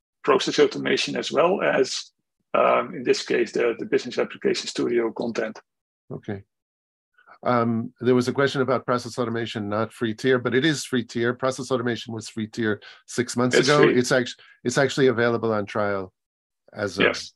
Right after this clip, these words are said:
Speaker 2: a month ago.
Speaker 1: Correct.
Speaker 2: Um,
Speaker 1: So
Speaker 2: okay,
Speaker 1: in,
Speaker 2: and
Speaker 1: in,
Speaker 2: mm-hmm, go
Speaker 1: in
Speaker 2: ahead.
Speaker 1: this list, you can see that it's, uh, it's free.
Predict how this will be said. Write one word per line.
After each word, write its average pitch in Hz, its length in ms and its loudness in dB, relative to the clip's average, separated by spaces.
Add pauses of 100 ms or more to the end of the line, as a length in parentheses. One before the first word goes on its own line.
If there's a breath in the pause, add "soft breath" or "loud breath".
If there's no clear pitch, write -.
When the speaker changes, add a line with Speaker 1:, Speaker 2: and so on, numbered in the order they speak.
(140)
Speaker 2:
a - 140 -8
month 92 260 -2
ago. 87 280 -8 (1000)
Speaker 1:
Correct. 98 320 6
Speaker 2:
Um, 95 640 -4 (380)
Speaker 1:
So - 220 0
Speaker 2:
okay, 120 180 8
Speaker 1:
in, 110 40 4
Speaker 2:
and 120 120 2
Speaker 1:
in, - 140 -4 (440)
Speaker 2:
mm-hmm, 110 180 -8 (120)
go - 80 -8
Speaker 1:
in - 60 -2
Speaker 2:
ahead. 117 100 -4
Speaker 1:
this 131 180 6
list, 143 280 6
you 147 100 2
can 117 160 2
see - 240 2
that 113 240 2
it's, - 200 -2
uh, - 260 0
it's - 280 -2
free. - 320 2